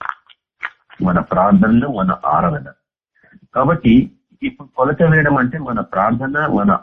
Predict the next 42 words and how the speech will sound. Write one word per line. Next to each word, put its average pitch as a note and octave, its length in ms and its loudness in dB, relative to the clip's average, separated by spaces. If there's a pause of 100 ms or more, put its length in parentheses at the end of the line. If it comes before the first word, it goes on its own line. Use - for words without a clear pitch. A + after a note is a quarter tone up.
ఆరాధన F#2 540 2
ఏ F#2+ 160 6
రీతి E3+ 280 -6
ఉందో F3 240 -16 (180)
చెక్ D#2+ 180 -2
చేసుకోవాలన్నట్టు. F2+ 580 -10 (1900)
For A2 100 -6
example, A#2+ 420 -8 (160)
అన్ని B2+ 280 0
పొందిన A#2 360 -14
ముందు A#2+ 200 -10
ప్రార్థించమంటే, G#2+ 680 -4
"ప్రభు G2+ 320 0
మాకు G#2+ 240 2
ఇంకా G2+ 220 2
ఇవ్వు, A2+ 140 0
మాకు G2 180 -6
ఇంకా G2+ 200 -4
ఇవ్వు, A2 180 -6
మాకు E2 220 -12
ఇంకా F2+ 220 -10
ఇవ్వు, D#2 140 -12 (640)
ఇంకెప్పుడు G#3 360 0
ఇస్తావు, G#3+ 260 -4
ఇంకెప్పుడు - 400 -2
ఇస్తావు" F#2+ 220 -2
అనేది F2+ 220 4
ఒకటి F#2 140 -4
మన C#2 180 -12
ప్రార్థన. B1 380 -14 (500)
Which - 460 -2
is, E3 60 4
uh, C#3+ 220 2
something, C3 380 2
there A#2+ 220 6
is A2+ 80 0
something A2+ 300 -2
wrong G2+ 260 2
నాకు. G2+ 180 0
ఎందుకంటే B2 360 -4
ఇవి - 120 -8
అర్థమైనప్పుడు G2+ 580 -2